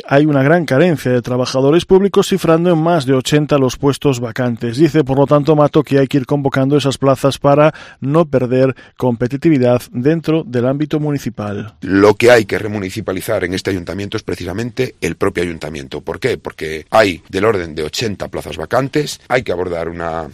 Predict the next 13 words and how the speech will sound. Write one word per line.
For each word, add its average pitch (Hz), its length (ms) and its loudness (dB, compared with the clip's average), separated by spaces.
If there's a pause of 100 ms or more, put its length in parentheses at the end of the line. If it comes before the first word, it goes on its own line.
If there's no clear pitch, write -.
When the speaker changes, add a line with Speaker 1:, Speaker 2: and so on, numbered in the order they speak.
(120)
Speaker 2:
esa 107 240 2
contratación 98 800 -4 (120)
simplemente 113 800 -4
para 92 300 0
que, 82 380 -6 (160)
por 98 120 2
un 117 140 2
lado, 92 180 0
los 80 140 -4
servicios 95 520 -8
públicos 87 460 -8
funcionen 78 540 -10
mejor, 139 400 -4